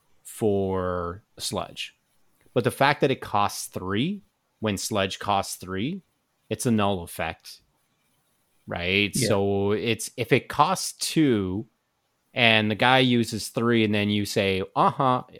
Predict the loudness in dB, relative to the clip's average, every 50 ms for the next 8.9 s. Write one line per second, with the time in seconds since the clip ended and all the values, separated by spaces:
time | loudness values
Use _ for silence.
0 | -20 _ _ -4 -2 0 0 0 -2 2 2 4 4 6 4 4 4 4 4 4
1 | 4 2 0 -2 -8 -10 -6 -4 -2 -2 -4 -6 -12 _ _ _ -10 -2 2 2
2 | 2 2 0 0 0 2 2 2 2 0 -2 -4 -2 2 4 4 4 2 0 0
3 | 0 2 2 2 2 0 0 2 4 4 4 6 4 2 2 0 -4 -10 -12 _
4 | -20 -20 -20 -20 -20 _ _ _ _ -6 -4 -2 0 4 4 4 6 6 4 4
5 | 2 0 -2 -2 -2 0 0 0 -2 -2 -2 -2 0 2 2 2 2 0 -2 -8
6 | -6 -2 2 2 4 4 2 0 0 0 -2 -2 -4 -6 -8 -10 -10 -8 -6 -4
7 | 0 0 2 2 2 2 0 -2 -8 -10 -10 0 2 4 4 4 0 -2 -2 -2
8 | -2 -2 -2 -6 -10 -10 -10 -8 -6 -4 -2 0 0 0 0 -2 -4 -6